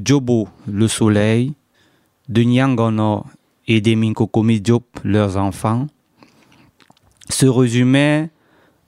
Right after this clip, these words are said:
en un, en un, en cet ensemble d'événements que nous avons relaté la dernière fois. Il est peut-être important de reprendre pour nos auditeurs qui nous ont pas suivis. Le conte nous dit qu'au dé-, au commencement,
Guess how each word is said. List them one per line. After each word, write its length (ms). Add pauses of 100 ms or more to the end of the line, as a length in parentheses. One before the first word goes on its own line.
(140)
en 180
un, 140
en 240
un, 140
en 100
cet 220
ensemble 360
d'événements 600
que 100
nous 240
avons 340
relaté 360
la 160
dernière 360
fois. 240 (440)
Il 100
est 180
peut-être 360
important 500
de 320
reprendre 580
pour 160
nos 180
auditeurs 520
qui 100
nous 200
ont 80
pas 180
suivis. 540 (1040)
Le 160
conte 260
nous 160
dit 140
qu'au 180
dé-, 140 (100)
au 120
commencement, 800